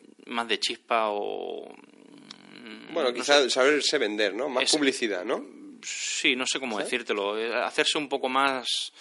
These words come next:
Speaker 1: mm, no
Speaker 2: Claro.
Speaker 1: sé, más como Apple, ¿no? Que, que se gana más a los clientes. Pues L G le falta un, un pasito,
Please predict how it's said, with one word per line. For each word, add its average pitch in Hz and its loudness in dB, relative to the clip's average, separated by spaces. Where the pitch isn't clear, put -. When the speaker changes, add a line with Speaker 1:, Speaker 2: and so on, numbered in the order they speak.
Speaker 1:
mm, 113 -16
no 92 -18
Speaker 2:
Claro. 180 2
Speaker 1:
sé, 131 2
más 135 4
como 131 4
Apple, 107 2
¿no? 123 -2
Que, 120 4
que 113 -4
se - -2
gana 117 0
más 113 0
a - 0
los 113 0
clientes. 101 -4
Pues 98 -6
L 113 -2
G 131 -2
le 127 -2
falta 123 -4
un, 120 -6
un 131 -12
pasito, 92 -2